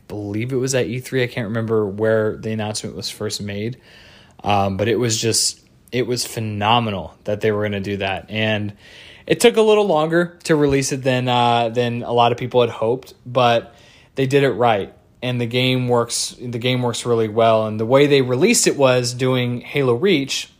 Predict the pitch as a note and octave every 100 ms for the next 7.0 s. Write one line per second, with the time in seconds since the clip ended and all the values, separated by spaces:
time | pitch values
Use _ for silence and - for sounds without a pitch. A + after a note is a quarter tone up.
0 | _ - - C#3 C3+ C3 B2+ B2 B2 B2
1 | _ _ - - _ - B2 B2 B2 B2
2 | C3+ C3 B2 C3+ B2+ B2 - C3 - D#3+
3 | C#3+ B2+ C3 B2+ B2+ - B2 A#2+ A#2 A#2+
4 | A#2 A2+ A2 A2+ A#2 A#2+ - A2+ A2+ G#2
5 | G2+ - G#2+ - B2+ A2 A2+ A2+ G#2 -
6 | - _ - - _ D3+ D3 C#3 C3 -